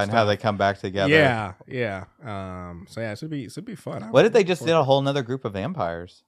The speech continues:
Speaker 1: That, see, when
Speaker 2: That'd be
Speaker 1: this,
Speaker 2: interesting.
Speaker 1: when this was ending and everyone was going their own way before that Colin reveal, I actually thought that they were, like, either that, that the series was done, which I was like, "I don't think so," or they were just gonna pick up with some new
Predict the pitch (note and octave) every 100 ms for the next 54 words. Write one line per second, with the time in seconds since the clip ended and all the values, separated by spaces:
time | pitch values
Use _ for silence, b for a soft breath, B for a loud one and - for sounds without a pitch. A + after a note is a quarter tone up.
0 | _ D3 A#3+ - - B3 G#3 G#3+ B3+ A#2+
1 | G#2+ G#2 G3 G3+ G#3+ C4 D4 A3+ - F3
2 | G#3+ F#3+ D#3 E3 E3 D3+ D#3 D#3+ D#3 C#3
3 | C#3 D#3+ C3+ - D#3 C#3+ C3+ B2+ - D3
4 | F3+ C3+ A2+ G#2+ A#2 A#2 A#2 b b b
5 | _ _ - D#3 G3+ D#3+ D3 C#3 C3+ C3+
6 | C3 A#2 G#2 A#2 A#2+ A#2 G#2 C3+ B2 A#2+
7 | A2+ G#2+ G#2 G2+ - B2+ C3+ A#2+ G#2 G2
8 | A#2 B2+ C3+ A2 B2 - G3+ A#2+ G3 C#4
9 | D4 C4+ b b - F3 D#3+ E3 D3+ E3
10 | D3 - C#3 C#3 B2+ A#2+ - A#2 A#2 B2
11 | A2+ G2+